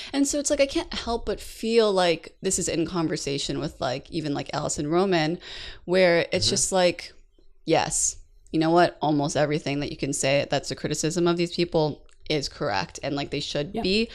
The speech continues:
Speaker 1: addressed and they should acknowledge the ways that they've, like, I don't know, perpetuated white aesthetic food media.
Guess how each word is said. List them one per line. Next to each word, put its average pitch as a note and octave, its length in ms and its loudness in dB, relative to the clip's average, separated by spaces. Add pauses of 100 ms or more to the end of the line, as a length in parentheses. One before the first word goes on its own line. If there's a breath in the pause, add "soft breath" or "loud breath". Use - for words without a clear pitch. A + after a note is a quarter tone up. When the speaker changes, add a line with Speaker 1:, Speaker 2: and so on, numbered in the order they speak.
(260 loud breath)
Speaker 1:
addressed B3 540 4
and G#3 160 2
they G#3 80 2
should A#3 380 2
acknowledge G3 760 2
the E3+ 80 0
ways D#3+ 240 4
that D3+ 160 -2
they've, D3+ 260 0
like, C#3+ 400 0
I C#3+ 100 0
don't D3 120 -2
know, C#3+ 300 -2 (280 loud breath)
perpetuated D#3 1000 0
white D3+ 560 2
aesthetic - 560 -2 (360)
food F3+ 260 0
media. - 420 -2